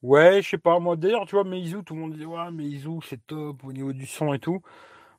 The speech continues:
Bon, je les avais pas trouvés exceptionnels. C'est vrai que la présentation était super belle. Tu vois, la boîte, euh, machin et tout, c'était super bien présenté, super, euh, packaging et tout.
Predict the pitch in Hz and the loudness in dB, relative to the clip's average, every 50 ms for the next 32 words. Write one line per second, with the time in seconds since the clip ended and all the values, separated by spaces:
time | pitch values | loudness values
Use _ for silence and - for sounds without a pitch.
0 | _ _ - 113 123 131 123 127 131 139 143 - - 185 - - - 170 160 156 | _ _ 0 2 2 2 4 4 4 4 4 4 0 -2 -2 -2 -2 0 2 2
1 | 160 - - _ 165 170 - - - 180 170 - - - 165 156 165 175 165 - | 2 0 -2 _ -8 -8 -8 -4 -4 -4 -4 -4 -6 -6 -4 -4 -4 -6 -6 -4
2 | 165 190 170 175 170 - - 143 147 143 139 135 135 131 127 123 123 127 - - | -4 -4 -2 -4 -10 -8 -6 -4 -2 -2 -2 -2 -2 -4 -4 -4 -6 -6 -4 -4
3 | 151 156 170 165 - 180 170 - 233 226 - - 131 113 - - 170 - 180 160 | 0 2 2 4 6 4 2 4 0 -4 -4 -4 -8 -12 -12 -10 -4 -4 -4 -2
4 | 147 123 117 117 113 _ _ _ - - - - _ _ _ _ - 151 143 139 | -4 -6 -8 -10 -12 _ _ _ -20 -20 -20 -20 _ _ _ _ 2 6 6 8
5 | 135 131 123 127 135 143 151 151 151 156 156 156 151 156 156 - - 135 123 123 | 6 6 2 0 4 6 6 8 6 6 4 4 2 0 -2 -4 -10 -12 -10 -10
6 | 123 123 127 127 123 - - - - 165 156 151 143 139 131 - 160 147 - _ | -12 -14 -14 -14 -12 -10 -10 -10 -10 -10 -12 -12 -14 -16 -16 -14 -14 -14 -14 _
7 | 135 120 - - - 214 190 - 190 175 156 156 156 151 143 - - 147 139 139 | -16 -16 -16 -14 -12 -12 -6 -4 -4 -4 -4 -4 -4 -4 -2 -2 -2 -2 -2 -2
8 | 135 123 - 165 165 170 170 165 - - - 160 - 185 175 156 143 135 135 131 | -4 -4 0 2 4 4 4 2 0 -6 -14 -8 -4 -4 -2 -2 -2 -2 -2 -2
9 | 120 - 151 - - 156 139 135 131 147 165 165 147 127 110 - 175 214 220 | -2 -2 -4 0 0 0 0 0 -4 -4 -4 -4 -4 -6 -6 -4 -4 -4 -4